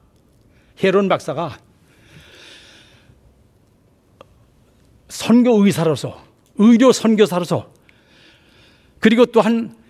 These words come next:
그 양반은 고종 황제의 어이로서 귀한 일을 감당하다 이 양반이 천팔백구십 년 세상을 떠났습니다. 칠월 이십구 일에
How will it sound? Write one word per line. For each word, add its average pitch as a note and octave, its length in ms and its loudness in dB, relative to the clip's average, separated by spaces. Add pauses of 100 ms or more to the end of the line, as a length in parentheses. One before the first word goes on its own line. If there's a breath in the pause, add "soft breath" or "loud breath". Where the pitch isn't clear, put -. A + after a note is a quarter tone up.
(120)
그 F3 120 2
양반은 F3 500 0 (500 soft breath)
고종 F#3+ 500 2
황제의 F3+ 540 2 (1300 soft breath)
어이로서 G#3 920 2 (420 soft breath)
귀한 E3+ 380 -2
일을 D#3+ 140 0
감당하다 D3+ 560 -2
이 D3 100 0
양반이 G3+ 400 -2 (600 soft breath)
천팔백구십 G3 800 -4
년 D3 280 -2 (600 soft breath)
세상을 D#3 460 -2
떠났습니다. C3+ 840 -10 (1080 soft breath)
칠월 A#3 460 0 (320)
이십구 G#3 560 -4
일에 D#3 260 -4